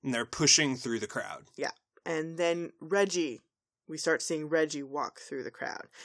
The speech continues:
Speaker 2: And now Archie has shown up. And then we cut back, you know, they're pushing with Fangs. Reggie's furious and he's mad. And he starts to pull his hand out of his Letterman jacket. And we see that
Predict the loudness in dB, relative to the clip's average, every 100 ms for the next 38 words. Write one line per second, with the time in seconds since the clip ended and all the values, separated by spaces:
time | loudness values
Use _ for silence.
0 | -8 -4 -2 0 0 0 4 6 6 4
1 | -2 -2 -2 -2 -2 -6 -8 -8 -6 -6
2 | -8 -4 -4 0 2 2 0 -6 -6 -4
3 | -4 -6 -4 -4 -2 -2 -4 -2 -2 -2
4 | -8 _ _ 6 6 8 4 2 -2 6
5 | 10 12 10 8 0 -2 -2 4 4 4
6 | 2 -6 -6 -2 2 2 0 -4 -2 0
7 | -2 -2 -2 2 2 2 -2 -2 0 0
8 | 0 0 -2 -4 -4 -4 -2